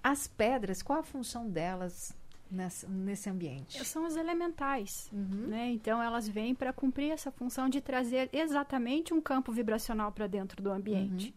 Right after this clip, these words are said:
Speaker 1: Uhum.
Speaker 2: né? Assim como você também pode usar ela no seu campo.
Speaker 1: Uhum.
Speaker 2: Até aconselho, é, quem puder acessar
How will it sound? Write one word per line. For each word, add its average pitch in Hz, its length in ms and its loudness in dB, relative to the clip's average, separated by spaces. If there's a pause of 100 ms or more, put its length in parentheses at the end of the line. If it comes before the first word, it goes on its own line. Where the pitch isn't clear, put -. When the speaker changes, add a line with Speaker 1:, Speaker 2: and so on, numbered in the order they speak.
Speaker 1:
Uhum. 214 100 -4
Speaker 2:
né? 254 120 -4 (200)
Assim 269 280 0
como 277 180 4
você 262 220 0
também 269 380 2
pode 254 240 0
usar 233 200 0
ela 262 160 2
no 302 120 4
seu 302 320 -2
campo. 180 480 -4 (260)
Speaker 1:
Uhum. 190 180 -2
Speaker 2:
Até 214 300 0
aconselho, 226 760 -2 (320)
é, 202 800 0
quem 220 180 2
puder 208 280 -2
acessar 214 600 0